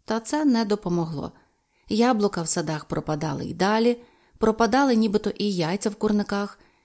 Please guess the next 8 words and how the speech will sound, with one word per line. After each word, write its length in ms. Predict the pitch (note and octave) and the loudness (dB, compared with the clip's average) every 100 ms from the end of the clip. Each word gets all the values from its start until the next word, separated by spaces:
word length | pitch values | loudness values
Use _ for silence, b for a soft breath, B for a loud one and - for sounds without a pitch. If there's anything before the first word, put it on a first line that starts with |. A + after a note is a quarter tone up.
| b | b
і 240 | - C4+ F4+ | 0 0 0
щоранку 540 | - A#3 A#3 C4 B3+ | 0 2 4 4 2
знаходили 540 | G#3+ G3 A3+ G#3 G3+ | 0 0 -2 -2 0
дедалі 400 | F#3 F3+ A3 D4 | 0 0 0 0
більше 420 | A#3 G3 A3 - B3+ | 0 0 -2 0 0
вбитих 480 | E3+ E3+ G3+ C#4 | 0 -2 0 -2
сторожових 640 | - - G#3+ E3+ D3+ D#3 D#3 | 0 2 2 0 -4 -4 -4
собак. 520 | - F3+ D3+ - - | -2 -2 -4 -10 -20